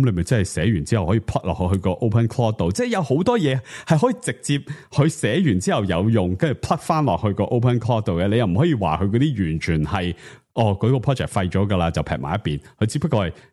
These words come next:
有好多嘢，一嚿積木，一嚿積木噉整咗好多嚿喺度，就突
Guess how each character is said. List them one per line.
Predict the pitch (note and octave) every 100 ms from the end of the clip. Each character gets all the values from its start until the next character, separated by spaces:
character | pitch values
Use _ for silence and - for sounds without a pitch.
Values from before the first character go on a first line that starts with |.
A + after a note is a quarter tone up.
| -
有 | G#2+
好 | C3
多 | F#3 D3+
嘢， | F#2 F2+ - C#3 - -
一 |
嚿 | E3+ G2
積 | F#2+ F3
木， | A#2 -
一 | D#3
嚿 | C#3+ - G2 F2
積 | D#3
木 | A2 E2+
噉 | A2+ C#3
整 | G#2+ C3
咗 | A#2+
好 | A#2
多 | A#2+
嚿 | - D#2 G2
喺 |
度， | A2+
就 | - E2
突 | -